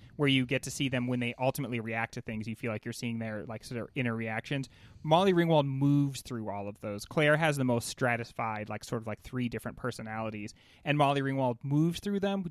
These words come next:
just by having a series of reactions to things, um, and doing it very subtly and getting to see, like, all the different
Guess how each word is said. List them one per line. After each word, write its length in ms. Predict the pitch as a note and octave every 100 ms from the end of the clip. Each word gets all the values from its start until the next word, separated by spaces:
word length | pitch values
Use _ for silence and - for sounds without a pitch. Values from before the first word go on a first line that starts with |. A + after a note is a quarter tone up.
| C#3
just 320 | D3+ D3+ -
by 520 | C#3+ C3 B2+ B2 A#2+ - _ _
having 320 | - C#3 B2+
a 40 |
series 460 | A#2 - C3+ B2+ A#2+
of 100 | A2+
reactions 600 | A2+ A2 G#2 - C3+ C#3
to 100 | -
things, 540 | D3 D3+ C#3+ C#3+ D3 - _ _ -
um, 460 | C#3 C3 A#2+ A#2+ A#2
and 140 | C#3+
doing 240 | C3+ C#3+ C3+
it 120 | B2
very 380 | A#2+ B2+ A#2+ A#2
subtly 640 | - B2+ A#2+ G#2+ G2 F2+ G#2
and 160 | B2+
getting 220 | C3+ C3+
to 100 | C3
see, 240 | - D3+ C3+
like, 200 | B2+ C3
all 140 | D3
the 100 | E3
different 360 | D3+ D3 D3+